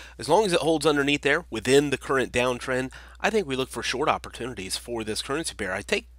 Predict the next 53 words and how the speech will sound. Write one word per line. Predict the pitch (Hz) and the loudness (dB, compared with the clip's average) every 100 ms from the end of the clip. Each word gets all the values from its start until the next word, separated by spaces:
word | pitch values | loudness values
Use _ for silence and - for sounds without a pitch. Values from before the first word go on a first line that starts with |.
| - | -10
took | - 233 | -6 -6
Fibonacci | - 147 131 107 165 - 95 | 0 2 2 2 0 -2 -2
also | 117 147 90 90 - - - | -2 -2 -6 -10 -14 -18 -20
from | - 139 147 | 2 4 6
the | 135 | 4
lowest | 123 135 160 - | 6 6 6 0
low | 120 113 147 - | 0 0 -2 -6
down | 110 110 | -4 -4
here | 110 | -4
at | 110 | -4
the | |
bottom | 104 110 113 | 2 2 2
of | |
the | 104 | -4
red | 107 101 | -4 -4
trend | - 113 | -6 -6
line | 104 98 | -6 -8
to | - | -6
our | 120 | -6
most | 107 107 - | -4 -6 -10
recent | 98 120 175 117 92 | -4 -2 0 -2 -6
high | - 151 110 | 0 0 0
point, | - 107 101 113 - - - - - - - - | -4 -6 -6 -8 -14 -16 -20 -20 -18 -18 -4 6
and | 151 147 | 8 10
that | 185 | 6
puts | 240 - | 4 -2
the | 131 | -2
two | - 160 | -4 -4
thirty-six | 143 131 110 156 - - | -2 -2 0 -2 -2 -6
fib | - - 165 107 107 | -8 2 4 4 0
right | 110 127 | 0 2
here | 120 117 - | 0 -2 4
at | 120 117 | 4 4
our | 110 101 | -2 -2
yellow | 98 110 104 | 0 0 0
shaded | 95 113 101 101 | -2 -2 -2 -2
areas | 101 104 101 - | -2 -2 -2 -2
also. | - 131 - 87 85 - - - - - - - - - - | 0 -2 -2 -6 -8 -14 -16 -18 -20 -20 -20 -20 -20 -20 -8
Three | 147 170 165 | -2 4 6
eight | 147 - | 6 4
two | 180 | -4
fib | 156 160 151 151 | 2 4 4 4
of | 135 | 0
that | 131 120 | 4 4
range, | 120 123 143 - | 4 0 0 0
if | 135 - | 0 0
we | 127 123 | -4 -4
were | 117 | -2
to | 110 | -2
see | - - 117 | -2 -4 -4
further | - 120 113 | -4 -4 -4
retracement | 107 - 113 - 101 | -6 -6 -6 -6 -10
lower, | 104 151 156 101 | -2 0 2 0